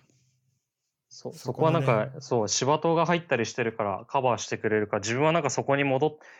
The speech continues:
Speaker 1: そこでなんかボールの逃げ口を作ってあげた方が、なんか、結果的に円滑に進むみたいな判断だみたいなことを水沼さんが言ってたんだけど。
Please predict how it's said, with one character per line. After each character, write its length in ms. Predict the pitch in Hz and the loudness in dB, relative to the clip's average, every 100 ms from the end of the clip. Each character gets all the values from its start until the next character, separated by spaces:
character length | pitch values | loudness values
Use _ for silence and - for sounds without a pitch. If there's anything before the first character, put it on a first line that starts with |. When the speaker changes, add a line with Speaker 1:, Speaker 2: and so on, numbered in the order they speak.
| - _ | -20 _
Speaker 1:
そ 120 | 131 | -12
こ 140 | 139 | -4
で 340 | 151 156 147 - - | 0 0 0 -6 -8
な 80 | 135 | -8
ん 20 | |
か 60 | 110 | -2
ボ 180 | 131 | 0
ー 40 | 135 | 2
ル 80 | 143 | 2
の 100 | 135 | 2
逃 140 | 131 | 2
げ 120 | 147 | 2
口 180 | 143 120 | 2 0
を 80 | 107 | -4
作 180 | - 131 | -6 -8
っ 20 | |
て 160 | - | -4
あ 60 | 107 | -4
げ 100 | 104 | -2
た 120 | 110 | -4
方 220 | 107 113 | -4 -6
が、 380 | 107 110 104 98 _ _ _ _ _ _ _ _ | -2 -2 0 -4 _ _ _ _ _ _ _ _
な 80 | - | -16
ん 20 | |
か、 280 | 110 101 98 _ _ _ _ _ _ _ | -4 -4 -4 _ _ _ _ _ _ _
結 180 | - 127 | -12 -4
果 100 | 123 | -2
的 220 | 117 117 | 0 0
に 260 | 117 117 - _ | 0 0 -2 _
円 200 | 131 113 | -6 -4
滑 300 | 113 113 - | -2 -4 -2
に 80 | 113 | -4
進 300 | - 120 123 | -2 -4 -2
む 100 | 113 | -2
み 80 | 101 | -4
た 80 | 101 | -6
い 20 | |
な 80 | 90 | -8
判 280 | - 104 101 | -8 -6 -6
断 260 | 95 90 98 _ _ _ _ _ | -8 -8 -12 _ _ _ _ _
だ 100 | 104 | -10
み 100 | 95 | -8
た 80 | 98 | -8
い 40 | |
な 80 | 90 | -10
こ 80 | 92 | -10
と 80 | 95 | -10
を 20 | |
水 180 | 98 104 | -6 -6
沼 160 | 101 | -6
さ 100 | 101 | -6
ん 40 | 95 | -8
が 60 | |
言 60 | 95 | -10
っ 20 | |
て 40 | - | -14
た 100 | 92 | -16
ん 60 | |
だ 60 | 87 | -16
け 80 | - | -18
ど。 200 | - | -18